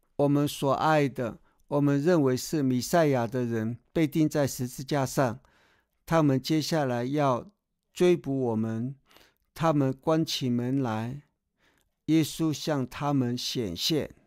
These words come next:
他说：“平安。”当他说这话时，他向他们展示了他的手和他的肋膀。门徒们见到主就欢喜。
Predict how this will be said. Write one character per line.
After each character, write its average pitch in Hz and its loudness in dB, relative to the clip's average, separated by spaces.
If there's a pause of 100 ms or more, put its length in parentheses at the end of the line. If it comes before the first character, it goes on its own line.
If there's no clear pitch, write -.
(1800)
他 147 -2
说 147 0 (1000)
：“平 135 0
安。” 156 -2 (460)
当 165 4
他 160 2
说 165 -2
这 160 0
话 156 2
时， 123 -6
他 156 0
向 151 0
他 147 2
们 127 0
展 117 -2
示 156 -2
了 131 0
他 139 0
的 131 -2
手 117 -6
和 117 -4
他 135 0
的 143 -4
肋 156 2
膀。 101 -2 (220)
门 156 2
徒 156 0
们 127 0
见 147 2
到 139 2
主 113 -6
就 139 -2
欢 147 2
喜。 101 -4